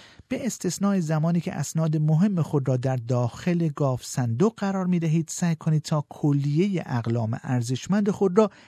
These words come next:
همگی در یک جا قرار ندهید. در صورت امکان سعی کنید تا از انتخاب یک اتاق در طبقه همکف خودداری کنید، چرا که این اتاق‌ها معمولاً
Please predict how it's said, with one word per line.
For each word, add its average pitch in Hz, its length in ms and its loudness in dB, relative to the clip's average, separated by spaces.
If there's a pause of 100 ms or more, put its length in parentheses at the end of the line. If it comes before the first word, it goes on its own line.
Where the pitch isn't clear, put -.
همگی 214 380 0
در 196 180 -2
یک 139 400 0
جا 170 180 2
قرار 117 560 0
ندهید. 110 720 -4 (920)
در 240 80 -2
صورت 202 320 -2
امکان 170 420 0
سعی 165 240 0
کنید 156 260 2
تا 151 160 -2
از 135 260 -2
انتخاب 147 560 0
یک 170 340 2
اتاق 151 500 0
در 143 300 0 (120)
طبقه 139 720 -2
همکف 143 600 0 (160)
خودداری 120 540 0
کنید، 110 360 -6 (200)
چرا 127 240 0
که 143 120 -4
این 147 140 0
اتاق‌ها 151 460 2
معمولاً 180 640 4